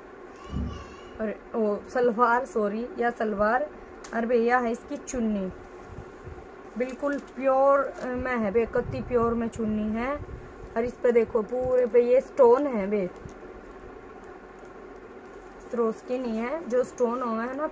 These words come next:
थोड़े मोटे से सिरोस्की कह दे, चाहे स्टोन कह लो। और भैया पूरे पे या क्रीम कलर की है ना पाइपिंग लेस लगा रखी है पूरे दुपट्टे पे।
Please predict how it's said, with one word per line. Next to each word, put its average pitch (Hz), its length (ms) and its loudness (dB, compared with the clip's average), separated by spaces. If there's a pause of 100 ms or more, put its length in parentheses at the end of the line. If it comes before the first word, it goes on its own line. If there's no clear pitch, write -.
थोड़े 220 260 4
मोटे 233 460 0
से 233 320 -2 (220)
सिरोस्की 214 440 -4
कह 226 160 -2
दे, 220 140 0
चाहे 208 200 0
स्टोन 196 400 -4
कह 214 100 2
लो। 240 140 0 (560)
और 247 80 6
भैया 254 140 10
पूरे 269 340 6
पे 254 120 4
या 254 100 6
क्रीम 262 320 2
कलर 247 280 4
की 262 300 -2
है 233 100 0
ना 220 140 2
पाइपिंग 247 580 4 (480)
लेस 220 300 4
लगा 202 320 2
रखी 202 400 0
है 233 80 4
पूरे 240 340 2
दुपट्टे 226 500 -2
पे। 233 160 0